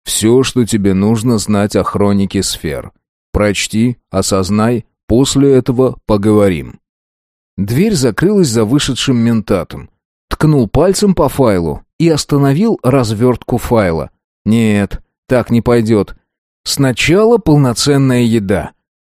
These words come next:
Питание сразу в кровь, полезно и всё такое,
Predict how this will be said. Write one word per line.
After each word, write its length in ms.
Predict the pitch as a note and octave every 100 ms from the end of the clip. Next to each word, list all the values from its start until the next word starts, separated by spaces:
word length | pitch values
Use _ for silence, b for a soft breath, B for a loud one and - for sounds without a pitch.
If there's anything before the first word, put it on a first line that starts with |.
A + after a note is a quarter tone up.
| _
Питание 520 | D3 C#3+ A#3+ A#3 G#3+ F3
сразу 420 | - F3+ D#3+ F3
в 100 | -
кровь, 440 | G3+ A#3 F3 - -
полезно 600 | B2+ C3+ G#3+ G#3 G#2 F#2 - _
и 220 | A#2+ C3 A#2+
всё 220 | - C3
такое, 560 | D3+ - B3 D#3+ F2+